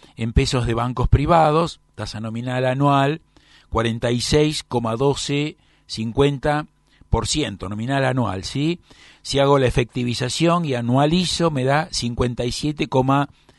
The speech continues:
diecisiete por ciento, ¿sí? Moneda local, pesos. Bien, mm,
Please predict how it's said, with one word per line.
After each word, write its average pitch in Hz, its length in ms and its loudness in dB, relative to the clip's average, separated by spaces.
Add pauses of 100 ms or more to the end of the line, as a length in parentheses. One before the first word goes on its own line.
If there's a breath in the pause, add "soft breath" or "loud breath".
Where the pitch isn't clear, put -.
(120)
diecisiete 127 800 -2
por 107 240 -6
ciento, 85 540 -8 (220)
¿sí? - 160 -14 (140 loud breath)
Moneda 131 400 0
local, 110 380 -4 (1040 soft breath)
pesos. - 580 0 (1400 loud breath)
Bien, 127 460 0
mm, 107 840 -4